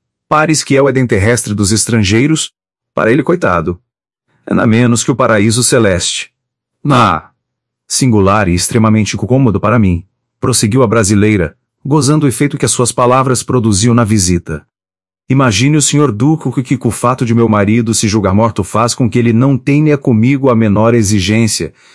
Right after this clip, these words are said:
e se submeta humil-, humildemente ao que eu lhe ordene.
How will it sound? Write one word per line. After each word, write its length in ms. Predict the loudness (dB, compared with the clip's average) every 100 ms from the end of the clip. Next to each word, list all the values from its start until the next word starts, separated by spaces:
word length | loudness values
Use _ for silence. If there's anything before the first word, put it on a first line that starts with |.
| -6
e 60 |
se 160 | -2 -2
submeta 380 | 0 0 0 0
humil-, 200 | 2 2
humildemente 600 | 2 2 2 0 0 -2
ao 60 |
que 100 | 0
eu 60 | 0
lhe 80 | 2
ordene. 580 | 0 0 -2 -4 -6